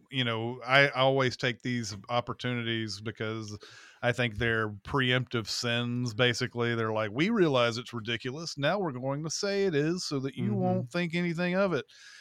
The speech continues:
Speaker 1: And so I said, "Movie tries to preemptively sin itself to avoid the devastating cat-, catastrophe of being sinned by us. You know, here's two sins for trying to steal from the sin elves who nitpick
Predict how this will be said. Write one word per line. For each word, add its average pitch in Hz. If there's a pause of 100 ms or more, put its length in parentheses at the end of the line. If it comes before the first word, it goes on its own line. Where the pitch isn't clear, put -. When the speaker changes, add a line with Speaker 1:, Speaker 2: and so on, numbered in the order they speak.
(340)
Speaker 1:
And 117
so 107
I 113
said, 110
"Movie 127
tries 120
to -
preemptively 117
sin 117
itself 113
to 117
avoid 110
the 107
devastating 110
cat-, 110
catastrophe 110
of 107
being 107
sinned 113
by 104
us. 107
You 117
know, 107
here's 123
two 120
sins 110
for 107
trying 107
to 104
steal 117
from 110
the 101
sin 208
elves 151
who 147
nitpick 143